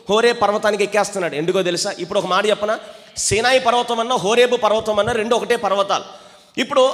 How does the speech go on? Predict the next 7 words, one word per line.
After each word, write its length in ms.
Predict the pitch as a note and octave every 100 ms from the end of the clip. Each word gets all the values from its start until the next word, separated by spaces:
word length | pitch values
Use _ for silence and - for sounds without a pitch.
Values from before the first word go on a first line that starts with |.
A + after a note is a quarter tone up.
| G3+
ఆ 100 | G3
హోరేబు 460 | - A#3+ C#4 C#4 C4
పర్వతం 340 | A#3 B3 A#3+
అనబడిన 320 | A#3 A3+ A#3+
సీనాయి 380 | B3 A3+ B3+ C4+
పర్వతం 300 | A#3 A#3+ A#3+
ఎక్కుతున్నాడు. 480 | A#3 A#3+ B3 G#3+ -